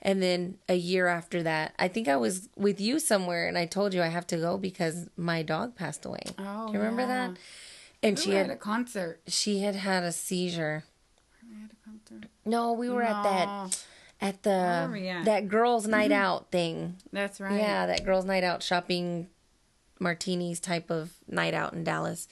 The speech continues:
Speaker 1: Yeah, and I came home and I was so brokenhearted. Like, I was so upset from losing her. And then <clears throat> after that, I had, like, this black cat kick.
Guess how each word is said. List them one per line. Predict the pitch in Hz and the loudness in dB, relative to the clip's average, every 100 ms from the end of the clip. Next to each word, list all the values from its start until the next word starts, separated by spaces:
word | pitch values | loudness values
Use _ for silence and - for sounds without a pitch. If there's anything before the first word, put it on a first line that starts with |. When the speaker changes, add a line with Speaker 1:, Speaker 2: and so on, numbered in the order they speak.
| - - - - - | -16 -18 -16 -18 -10
Speaker 1:
Yeah, | - 226 | 0 2
and | 208 | 4
I | 190 | 0
came | 185 185 | 0 0
home | 185 | 0
and | - | 2
I | 175 170 | 2 2
was | 170 165 | 0 0
so | - - 185 175 170 165 160 | 0 2 2 2 2 0 0
brokenhearted. | 156 - - - - - - | -2 -2 -6 -6 -8 -12 -6
Like, | 254 165 165 | -4 -2 0
I | 151 | 0
was | 76 73 - - _ _ _ _ _ _ _ _ _ - | -2 -6 -8 -10 _ _ _ _ _ _ _ _ _ -4
so | - 185 | 0 2
upset | 170 - 139 - - | 0 -2 -4 -6 -6
from | 170 165 | -6 -4
losing | 165 165 165 | -4 -6 -8
her. | 170 170 - - - - - _ - | -8 -8 -12 -20 -20 -20 -20 _ 0
And | 202 190 | 2 4
then | 180 185 180 - - | 2 2 0 -6 -6
<clears throat> | 240 233 202 165 - _ _ _ _ _ - | 0 2 2 0 -8 _ _ _ _ _ 0
after | 185 - 190 | 0 2 2
that, | 165 175 185 175 - | 4 4 4 4 2
I | 175 | 0
had, | 175 180 165 | 0 0 0
like, | 165 165 | -2 -2
this | 160 | -4
black | 170 160 160 165 - - _ | -2 -2 0 0 -4 -20 _
cat | - - 151 - - - _ | -14 -4 -4 -4 -10 -20 _
kick. | - 160 | -8 -8